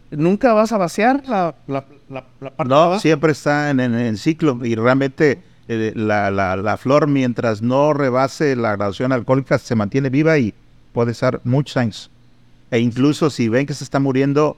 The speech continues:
Speaker 2: la reactivan y la reviven nuevamente, ¿no?
Speaker 1: Ujú.
Speaker 2: Ju-, justamente da-, este, dándole, pues, mucho más, este, pues, más juventud, ¿no?
Speaker 1: Sí, sí, sí.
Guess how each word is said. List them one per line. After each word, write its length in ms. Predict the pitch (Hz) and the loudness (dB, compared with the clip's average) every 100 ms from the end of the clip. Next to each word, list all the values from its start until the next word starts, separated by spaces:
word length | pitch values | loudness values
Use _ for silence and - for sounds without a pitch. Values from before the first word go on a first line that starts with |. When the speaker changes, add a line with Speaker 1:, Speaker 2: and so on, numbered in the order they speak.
| - - | -10 -4
Speaker 2:
la 200 | 101 95 | -2 2
reactivan 520 | 98 - 135 143 143 | 0 0 2 4 4
y 60 | 104 | 2
la 180 | 95 | 0
reviven 420 | - 92 110 110 101 | -2 0 2 4 2
nuevamente, 480 | 101 98 98 - | 2 0 0 -2
¿no? 220 | 92 151 - | -2 -4 -6
Speaker 1:
Ujú. 160 | 120 127 | -6 -4
Speaker 2:
Ju-, 280 | 120 117 107 | -2 -4 -4
justamente 640 | 120 113 - 127 123 135 | -4 -2 0 0 0 0
da-, 160 | 113 98 95 95 | 2 0 -2 -4
este, 400 | 87 - 98 - - - | -6 -8 -8 -8 -16 -8
dándole, 420 | 113 113 123 127 | 0 2 4 2
pues, 200 | 98 95 | -2 -6
mucho 320 | 90 90 - 98 | -6 -6 -4 0
más, 280 | 104 101 | 0 0
este, 360 | 107 - - 80 - - - - | -8 -8 -8 -8 -10 -20 -20 -14
pues, 140 | - 90 | -8 0
más 160 | 113 - | 0 2
juventud, 400 | 113 95 117 101 | 0 2 0 0
¿no? 160 | 120 - - - - | -4 -8 -20 -20 -4
Speaker 1:
Sí, 320 | 123 135 143 | 2 2 0
sí, 100 | 139 | -4
sí. 260 | - 131 | -8 -10